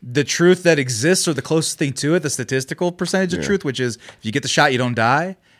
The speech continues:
Speaker 1: and you don't spread it to other people's, but as majority, a good, um, a chunk of the time, you're not spreading as much.
Speaker 2: Mm.
Speaker 1: They're afraid and that they can't control that, and so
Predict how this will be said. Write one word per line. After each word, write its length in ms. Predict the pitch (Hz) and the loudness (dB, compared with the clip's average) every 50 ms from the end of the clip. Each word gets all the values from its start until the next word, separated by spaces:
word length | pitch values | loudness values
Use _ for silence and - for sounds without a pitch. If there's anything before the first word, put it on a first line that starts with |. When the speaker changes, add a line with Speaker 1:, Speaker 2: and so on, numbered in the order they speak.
| _ _ - | _ _ -6
Speaker 1:
and 120 | 120 120 | -4 -2
you 80 | 117 123 | 0 -2
don't 80 | 127 | -2
spread 240 | 123 - - 123 131 | -4 -4 -2 -2 -2
it 60 | 135 | 0
to 80 | - 135 | -2 -4
other 100 | 123 120 | -4 -4
people's, 380 | 113 - 123 120 147 156 147 127 | -6 -8 -8 -4 -4 -4 -4 -2
but 160 | 135 151 135 | -2 -2 0
as 120 | 135 135 117 | 0 -2 -2
majority, 500 | 113 - 139 156 151 123 147 156 151 135 139 | -6 -6 -4 -2 0 2 2 2 2 2 0
a 20 | 127 | 0
good, 300 | 120 151 156 131 131 131 | 0 0 0 0 0 -2
um, 120 | 135 139 | -2 0
a 80 | 139 127 | 0 -2
chunk 160 | - 175 160 | 0 0 -2
of 60 | 156 | -2
the 60 | 135 | -2
time, 180 | 127 160 165 160 | 0 0 0 0
you're 80 | 151 139 | 0 -2
not 80 | 135 | -2
spreading 240 | - - 147 135 123 | -2 -4 -6 -4 -4
as 80 | 104 98 | -4 -4
much. 420 | 110 123 147 208 - - - - _ - | -2 -2 -2 -2 -4 -6 -12 -12 _ -10
Speaker 2:
Mm. 180 | 92 92 87 78 73 73 - - _ _ _ _ _ _ _ _ _ _ - 127 117 117 120 - _ _ _ _ _ _ - 123 | -8 -8 -8 -10 -14 -18 -20 -20 _ _ _ _ _ _ _ _ _ _ -16 -16 -16 -16 -18 -20 _ _ _ _ _ _ -20 -18
Speaker 1:
They're 400 | 143 143 131 127 120 165 160 160 | -14 -12 -6 0 4 6 6 6
afraid 540 | 156 - - 185 220 240 175 120 101 95 | 4 4 4 4 6 6 6 4 0 -2
and 160 | 71 - 135 131 | -2 -2 0 2
that 180 | 135 135 110 | 2 2 2
they 120 | - 147 143 | 0 0 0
can't 260 | - - 175 165 156 | 0 0 0 0 0
control 400 | - 156 135 - - 156 165 175 | 0 -2 -4 -2 0 2 2 4
that, 280 | 165 190 190 190 190 - | 4 6 6 6 6 4
and 140 | 147 151 147 | 2 -2 -2
so 540 | - - 151 143 139 135 131 127 127 120 | -2 0 0 0 2 0 0 -2 -2 -4